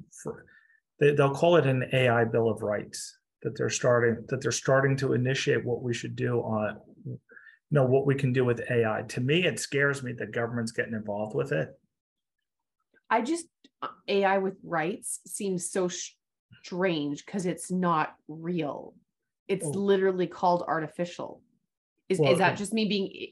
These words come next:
Speaker 2: ignorant? I could, that, I could be.
Speaker 1: Well, it's funny 'cause Elon Musk in the be-, it was the beginning of the week, he came out with his robot.
Speaker 2: Okay. You, you wanted to talk about, okay, what, what happened with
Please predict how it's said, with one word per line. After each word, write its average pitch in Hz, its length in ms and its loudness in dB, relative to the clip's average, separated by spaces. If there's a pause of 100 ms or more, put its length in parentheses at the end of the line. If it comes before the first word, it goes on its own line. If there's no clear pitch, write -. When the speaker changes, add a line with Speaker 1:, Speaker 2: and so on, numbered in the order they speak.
Speaker 2:
ignorant? 202 420 -2
I 151 80 -2
could, - 260 -10
that, - 140 -4 (340)
I 175 100 2
could 185 200 -2
be. 156 320 -2 (1300)
Speaker 1:
Well, 170 180 2
it's 160 220 6
funny 165 320 6
'cause 139 200 2
Elon 131 380 2
Musk 139 380 -2
in 120 140 -2
the 113 380 -2
be-, 123 220 -10
it 123 60 -4
was 123 180 -2
the 123 80 -6
beginning 123 460 0
of 113 80 2
the 110 80 2
week, 120 220 -4
he 113 140 -10
came 113 260 -2
out 107 160 0
with 110 100 -10
his 101 180 -6
robot. 101 500 -2 (1400)
Speaker 2:
Okay. 175 220 -8 (320)
You, 208 160 -2
you 190 180 -2
wanted 233 220 4
to 185 100 -6
talk 185 200 2
about, 165 260 0 (120)
okay, 180 180 -6
what, 185 280 -2
what 185 180 2
happened 185 340 0
with 147 120 0